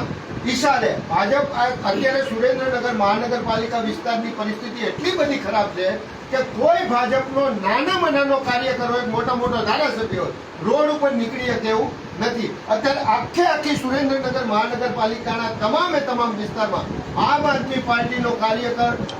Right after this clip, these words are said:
નીકળે છે, લોકો અભૂતપૂર્વ સહકાર આપે છે. ભાજપ માટે ભારોભાર નફરત છે. Even ભાજપના કાર્યકરો, હોદ્દેદારો હોય ને,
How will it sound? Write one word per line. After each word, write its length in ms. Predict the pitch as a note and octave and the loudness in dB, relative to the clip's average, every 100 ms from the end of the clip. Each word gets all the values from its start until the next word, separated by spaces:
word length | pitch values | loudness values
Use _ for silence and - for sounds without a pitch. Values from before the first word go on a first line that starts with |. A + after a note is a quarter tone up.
| - | -2
નીકળે 280 | G3+ B3 C4+ | 0 2 4
છે, 280 | C#4 C4+ C#4 D4 - - - | 4 4 2 2 -2 -6 -2
લોકો 260 | G#3 A3+ C4+ | 0 2 4
અભૂતપૂર્વ 760 | C4+ A3 B3 C#4 C4+ C4+ C4 | 4 4 2 0 0 2 2
સહકાર 500 | A3+ G3+ A3+ C4 C4 | 2 4 4 4 2
આપે 300 | C4 C4 C4+ | 2 2 2
છે. 420 | C4+ C#4 C4+ - - - | 4 2 2 -4 -10 -4
ભાજપ 460 | E3 A3 C#4 C#4+ | 0 2 2 0
માટે 320 | B3+ C4 C#4 C#4 C#4 - | 0 2 2 0 -2 -2
ભારોભાર 480 | - A3 B3+ B3+ B3+ | 0 2 4 4 4
નફરત 480 | A3+ G#3 A3 C4+ - | 2 2 2 0 2
છે. 320 | C#4+ D4 B3 | 0 0 0
Even 180 | C#4+ D4+ | 0 0
ભાજપના 600 | - G3+ - D4 D4 F4 | 2 2 2 0 0 -2
કાર્યકરો, 760 | E4+ C#4 D4 D4+ D4 D#4 C#4+ | 0 0 2 2 2 2 2
હોદ્દેદારો 460 | B3 B3 D4+ D#4 D#4 | 2 2 2 2 2
હોય 180 | E4 F#4 | 2 2
ને, 200 | D4 | 0